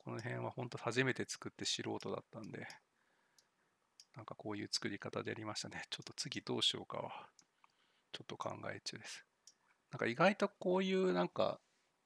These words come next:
地味なテクニックというか、あんまり公演とかで聞く機会がないんで、みんなどう、本当はどうやってるんだろうなっていうのが全くわからないので、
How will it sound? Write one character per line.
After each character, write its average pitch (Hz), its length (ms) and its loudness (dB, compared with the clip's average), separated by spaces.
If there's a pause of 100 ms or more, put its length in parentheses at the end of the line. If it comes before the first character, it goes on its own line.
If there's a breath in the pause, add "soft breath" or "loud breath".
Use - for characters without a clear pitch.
(680)
地 123 260 6
味 165 160 8
な 101 260 12 (180)
テ 123 120 6
ク - 140 -4
ニ 101 100 -6
ッ - 60 -14 (120)
ク - 320 -6 (320)
と - 80 -2
い 107 60 0
う - 80 -6
か、 - 220 0 (280)
あ 113 160 0
ん 147 120 2
ま 160 100 6
り 156 260 2 (360 loud breath)
公 135 240 0
演 139 160 0
と 143 100 0
か 104 180 0
で 104 140 2
聞 - 160 -4
く 135 80 -4
機 - 140 0
会 101 240 4
が 104 100 -2
な 104 180 -4
い 101 60 -6
ん 101 60 -6
で、 - 220 -8
み 120 120 -8
ん 127 40 -8
な 131 120 -4
ど 143 140 -8
う、 - 20 -4 (100)
本 151 140 -4
当 151 120 -4
は 143 80 0
ど 147 200 -2
う 127 60 6
や 95 100 4
っ - 40 -10 (120)
て 113 80 -4
る - 80 -10
ん 98 60 -10
だ 104 120 -10
ろ - 80 -14
う 98 40 -12
な 101 80 -10
っ 98 120 -14
て - 80 -16
い 120 40 -12
う - 20 -16
の 104 120 -12
が 101 140 -6 (100)
全 131 100 -8
く 127 260 -6 (920 loud breath)
わ 110 100 -4
か 120 140 2
ら 113 100 2
な 107 140 -2
い 104 60 -2
の 101 100 -6
で、 107 220 -4